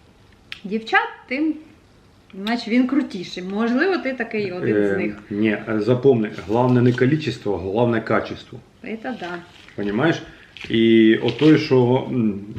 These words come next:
Speaker 2: таких хлопців, що, типа, не, не можна матюкатися на камеру. Е,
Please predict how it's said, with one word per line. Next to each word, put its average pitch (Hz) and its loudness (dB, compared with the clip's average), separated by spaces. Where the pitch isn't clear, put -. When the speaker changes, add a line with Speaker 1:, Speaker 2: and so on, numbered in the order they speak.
Speaker 2:
таких 185 2
хлопців, 196 2
що, 120 2
типа, 113 -2
не, 104 -4
не 98 -6
можна 95 -6
матюкатися 95 -6
на 107 -6
камеру. 120 -4
Е, 104 -2